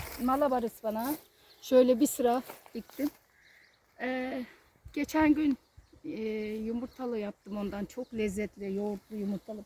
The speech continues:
Bildiğiniz ıspanak tadında. Az semizotu tadı var, çok ıspanak tadı var. Lezzetli bir tür. Bunu edinin derim. Kuru, e, barbunyaları, kuru fasulyeleri.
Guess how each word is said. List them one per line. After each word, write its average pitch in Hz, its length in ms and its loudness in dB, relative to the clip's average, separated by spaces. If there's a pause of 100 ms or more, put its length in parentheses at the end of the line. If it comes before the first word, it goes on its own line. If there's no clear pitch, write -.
Bildiğiniz 320 460 2
ıspanak 226 460 -2 (540)
tadında. 214 420 4 (720)
Az 370 160 8
semizotu 370 580 4
tadı 285 260 6
var, - 140 8 (200)
çok - 180 0
ıspanak 233 440 0
tadı - 220 0
var. 202 140 -2 (600)
Lezzetli 302 520 -2
bir 262 60 -4
tür. - 280 -6 (120)
Bunu 294 180 0
edinin 233 480 -6 (480)
derim. 226 300 -8 (120)
Kuru, 311 180 -6
e, 269 520 2
barbunyaları, 269 720 2 (120)
kuru 269 160 -8
fasulyeleri. 202 640 -8